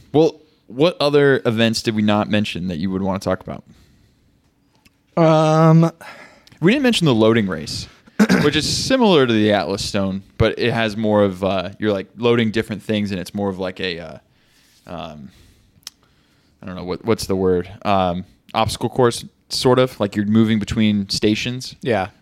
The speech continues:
Speaker 1: There's no obstacles. I don't, it's just, like, it's spread out more. And it's a timed race.
Speaker 2: One that I like is just, uh, I don't know which one it is. I just remember seeing it a bunch.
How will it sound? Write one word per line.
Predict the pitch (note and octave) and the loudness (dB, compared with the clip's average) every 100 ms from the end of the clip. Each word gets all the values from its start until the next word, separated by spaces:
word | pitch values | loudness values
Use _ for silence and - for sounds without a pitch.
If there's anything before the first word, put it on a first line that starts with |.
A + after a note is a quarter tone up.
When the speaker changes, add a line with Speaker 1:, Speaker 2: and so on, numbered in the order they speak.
| - | -6
Speaker 1:
There's | C3+ | 0
no | D#3+ | 2
obstacles. | G#2 G#2 - - E2+ | 2 -2 -4 -12 -8
I | F#2 | -8
don't, | G2 _ _ _ _ _ - | -8 _ _ _ _ _ -10
it's | A#2+ | -6
just, | B2 A#2+ | -2 0
like, | G2 | -2
it's | - | -4
spread | - A2+ F#2+ | -4 -2 0
out | F2+ F#2 | -2 -6
more. | E2+ - _ _ _ _ _ _ _ - - | -10 -12 _ _ _ _ _ _ _ -14 -4
And | C3 | -4
it's | G#2+ | 0
a | A#2+ G2 | 0 2
timed | A2 F2+ F2 | -2 -4 -4
race. | E2 - - _ _ _ _ _ _ | -6 -8 -14 _ _ _ _ _ _
Speaker 2:
One | C3+ D3 G#3 | 0 2 4
that | D#3 | 4
I | A#2+ | 4
like | G#2+ A2+ G#2+ | 4 4 2
is | G2+ | 0
just, | G#2+ G2+ - | -2 -2 -2
uh, | A#2+ G#2+ F#2+ F#2 F#2+ - - - _ _ _ _ _ _ _ _ _ _ _ _ _ _ _ _ _ - | 0 0 2 0 -4 -10 -20 -20 _ _ _ _ _ _ _ _ _ _ _ _ _ _ _ _ _ -16
I | - - B2 | -14 -6 -2
don't | D3 | 0
know | C#3 | -2
which | - | -2
one | B2 | -4
it | G2 | -4
is. | A2+ A2 F#2+ | -2 -2 -2
I | |
just | G2 G#2+ | -4 -2
remember | G#2+ | -2
seeing | F2+ - G#2+ | -2 -2 0
it | F#2+ | -2
a | F#2 | -4
bunch. | F#2 F#2 - - | -6 -6 -6 -10